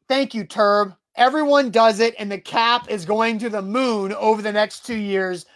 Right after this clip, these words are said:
with the T V deals. All right. <laughs> Let's throw shade,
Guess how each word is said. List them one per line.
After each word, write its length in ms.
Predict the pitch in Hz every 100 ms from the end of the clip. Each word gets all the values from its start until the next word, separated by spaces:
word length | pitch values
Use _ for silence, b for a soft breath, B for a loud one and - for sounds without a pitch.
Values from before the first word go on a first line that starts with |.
| b
with 120 | 185
the 80 | 196
T 240 | 190 208 185
V 160 | 170
deals. 460 | 135 110 90 - - _ _ _ _ _ _ _ _ _ _ _ _ _ _ _
All 100 | 226
right. 180 | 208 147 _
<laughs> 1000 | - - 165 208 - _ - 220 - -
Let's 300 | 185 240 320
throw 320 | - 285 269 233
shade, 520 | - 180 117 -